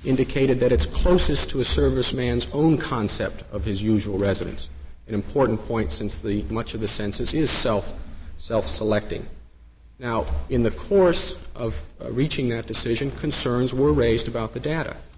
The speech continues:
This is not a sanitized, pre-cooked administrative record. It's not an administrative record at all in the usual sense of a discrete proceeding leading to a decision. It's part of the Census Bureau's business over the past several years.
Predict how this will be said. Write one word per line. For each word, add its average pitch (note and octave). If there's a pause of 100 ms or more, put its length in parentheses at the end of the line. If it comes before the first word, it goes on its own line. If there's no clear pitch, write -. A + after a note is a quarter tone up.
(140)
This C#3
is A#2
not C3
a G#2+ (540)
sanitized, A#2 (120)
pre-cooked B2
administrative A2
record. - (420)
It's -
not G3
an D3+
administrative C3
record B2
at G#2+
all C3
in G#2
the A2
usual A2
sense -
of G#2
a G2
discrete -
proceeding G#2+
leading A2
to G#2
a -
decision. - (640)
It's A#2
part -
of -
the A2
Census D3
Bureau's A#2+
business B2+
over A2+
the G#2+
past A2
several G#2
years. D#3